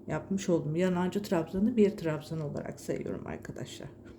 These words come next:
Şimdi tekrar zincir yok. Orta kısımlara batmaya, yani köşelerime batmaya başlayacağım.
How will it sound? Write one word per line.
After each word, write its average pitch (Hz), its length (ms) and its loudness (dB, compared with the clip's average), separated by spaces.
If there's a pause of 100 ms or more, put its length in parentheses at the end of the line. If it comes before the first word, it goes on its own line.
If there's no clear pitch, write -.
(1400)
Şimdi 143 680 -2 (320)
tekrar 180 540 -2 (140)
zincir 190 600 4
yok. 151 400 0 (1000)
Orta 214 540 2 (120)
kısımlara 151 680 0
batmaya, 175 440 0
yani 165 340 0
köşelerime 190 680 0
batmaya 170 420 -2
başlayacağım. - 580 -4